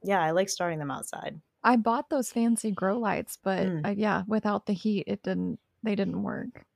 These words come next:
Speaker 2: But
Speaker 1: They're not into
Speaker 2: the,
Speaker 1: it.
Speaker 2: the grow lights too, maybe were not strong enough because with these cannabis seedlings, they were sh-, getting kind of leggy and stretching.
Speaker 1: Mm-hmm.
Speaker 2: And so Bentley brought in, like,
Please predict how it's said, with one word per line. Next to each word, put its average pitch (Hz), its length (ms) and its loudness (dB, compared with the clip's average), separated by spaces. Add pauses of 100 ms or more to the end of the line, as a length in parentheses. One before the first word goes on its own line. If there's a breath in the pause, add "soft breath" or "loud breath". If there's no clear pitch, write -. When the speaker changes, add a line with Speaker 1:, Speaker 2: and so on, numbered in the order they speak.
(100)
Speaker 2:
But 226 200 8
Speaker 1:
They're 151 80 -4
not 147 220 -2
into 147 260 4
Speaker 2:
the, 226 100 6
Speaker 1:
it. - 80 -6
Speaker 2:
the 240 180 6
grow 226 240 8
lights 294 360 4
too, 247 220 4
maybe 202 340 6
were 202 200 4
not 196 380 4
strong 190 380 0
enough 247 260 2
because 196 480 2
with 196 220 -4
these 208 360 2 (400 soft breath)
cannabis 247 420 4
seedlings, 190 640 2 (640)
they 208 220 6
were 185 160 4
sh-, - 180 -6
getting 185 240 2
kind 180 220 2
of 190 120 -2
leggy 175 500 -2
and 180 160 -2
stretching. 170 520 0
Speaker 1:
Mm-hmm. - 20 4
Speaker 2:
And 190 100 6
so 185 160 0
Bentley 202 360 6
brought 202 320 6
in, 214 160 6
like, 208 220 4